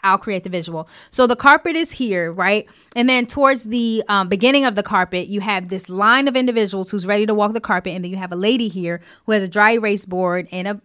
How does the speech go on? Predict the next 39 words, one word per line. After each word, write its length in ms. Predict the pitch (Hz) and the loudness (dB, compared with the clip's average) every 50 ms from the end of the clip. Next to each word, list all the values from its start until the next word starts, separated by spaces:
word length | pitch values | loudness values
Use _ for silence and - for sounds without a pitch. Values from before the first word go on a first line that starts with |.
| _ | _
a 120 | - 185 190 | -6 -4 -2
marker, 460 | 214 196 175 170 170 - 175 175 185 - - - - - - | -2 -2 -2 -2 -2 -4 -6 -6 -6 -10 -14 -20 -18 -8 -2
and 180 | 226 226 214 208 | 0 0 0 0
she's 160 | - 226 - - | -2 -4 0 2
asking 360 | 233 240 269 - - 277 262 | 2 2 2 2 2 2 2
you 80 | 269 | 2
your 220 | 269 247 277 294 294 | 2 2 2 2 2
name 420 | 254 214 180 180 180 190 202 214 | 2 2 0 -2 -2 -4 -4 -4
and 220 | 196 180 180 180 180 | -4 -4 -4 -4 -4
what 180 | 190 190 - | -4 -2 0
you 80 | 269 269 | -2 -2
do, 320 | 220 196 196 185 180 190 | 0 0 0 0 0 -2
and 160 | - 190 190 | -4 -8 -10
she's 160 | - - 240 233 | -8 -6 -6 -4
gonna 180 | 269 262 254 | -2 -2 0
write 220 | 226 233 214 220 254 | 2 2 2 2 2
it 140 | 269 220 | -2 -2
down, 320 | 220 214 196 196 196 202 - | -2 -2 -2 -2 -4 -4 -6
and 140 | 208 214 208 | -8 -8 -6
she's 180 | - 247 220 196 | -6 -8 -6 -6
going 240 | 226 220 220 220 | -4 -4 -4 -4
to 160 | 220 - 226 - 196 | -6 -8 -10 -8 -8
announce 500 | 196 196 202 226 247 269 277 269 - - | -6 -4 0 2 4 4 2 2 0 -4
it 160 | 208 185 - | -4 -4 -4
so 180 | - - 220 208 | -4 -2 -2 0
that 300 | 196 202 190 196 190 - | 0 0 -2 -2 -4 -6
the, 200 | - 202 190 185 185 - - - - - - - | -6 -6 -6 -6 -10 -14 -20 -20 -20 -12 -4 0
uh, 100 | 196 196 | 0 0
photographers 720 | 185 - 214 - 302 302 320 294 285 - 262 254 254 247 | 0 0 0 6 6 6 6 6 4 0 2 2 2 2
and 100 | 220 226 | 2 2
all 120 | 220 214 214 | 2 2 2
the 80 | 214 | 0
media 360 | 208 214 240 240 214 220 214 208 | 0 -2 -2 -2 -2 -2 -2 -2
know 380 | 196 185 190 196 202 202 202 | -2 -2 0 2 2 2 0
who's 320 | 196 185 - 214 208 170 190 | 0 -4 -6 -6 -4 -4 -2
walking 300 | 190 175 170 - 180 170 | -4 -4 -4 -6 -6 -6
down 180 | 180 160 165 | -6 -6 -6
the 80 | 165 165 | -6 -8
carpet. 500 | - 196 160 143 - - 147 107 - | -8 -6 -8 -8 -8 -12 -16 -16 -16